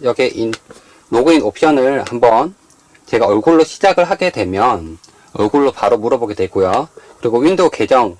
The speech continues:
기존 방식대로 타이핑을 하겠다라고 키를 누르게 되면, 예, 타이핑으로, 네, 타이핑으로 바로 로그인을 할 수가 있습니다. 그러면 저는 페이스인을 이용해서 바로 쉽게 로그인을 해보겠습니다.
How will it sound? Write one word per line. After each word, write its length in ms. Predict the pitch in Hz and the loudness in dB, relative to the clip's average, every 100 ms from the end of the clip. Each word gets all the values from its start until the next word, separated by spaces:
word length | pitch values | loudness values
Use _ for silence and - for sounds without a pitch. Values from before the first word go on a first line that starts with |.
| - | -14
기존 280 | - 147 139 | -2 0 0
방식대로 500 | 110 - 131 120 127 | -2 -2 0 2 2
타이핑을 480 | - 170 - 170 143 | 0 0 0 -2 0
하겠다라고 600 | 160 156 135 131 120 120 _ _ _ - _ _ | -2 0 2 2 2 -4 _ _ _ -20 _ _
키를 340 | - 190 190 | -4 0 2
누르게 260 | 131 107 127 | 0 -2 -2
되면, 440 | 113 98 110 180 160 | 0 0 -2 -4 -8
예, 180 | 101 87 - - | -8 -8 -14 -4
타이핑으로, 640 | 160 156 175 151 127 - _ _ _ - - - - - - - _ _ _ _ - - _ _ _ _ - | -4 0 2 2 2 -2 _ _ _ -20 -20 -20 -20 -20 -20 -20 _ _ _ _ -14 -14 _ _ _ _ -8
네, 220 | 107 80 _ _ _ | -8 -8 _ _ _
타이핑으로 520 | 151 147 160 143 170 | -6 -4 -2 0 0
바로 380 | 180 107 104 135 - - - | 0 0 0 -2 -4 -14 -8
로그인을 340 | - 113 135 131 | -4 -2 -2 -2
할 80 | 190 | -2
수가 200 | 135 92 | -2 -2
있습니다. 360 | - 87 82 _ _ - - | -4 -12 -14 _ _ -20 -4
그러면 200 | 139 147 | -2 0
저는 240 | 156 147 - | 2 0 2
페이스인을 580 | 170 170 175 170 160 | -2 2 2 4 2
이용해서 460 | 147 156 143 131 143 | 2 0 0 0 0
바로 240 | - 104 120 | -2 -2 -2
쉽게 440 | - - 139 147 | -6 -4 0 2
로그인을 400 | 131 101 120 117 | 2 0 0 -2
해보겠습니다. 640 | 147 147 127 - 85 85 | -2 -2 -4 -8 -10 -12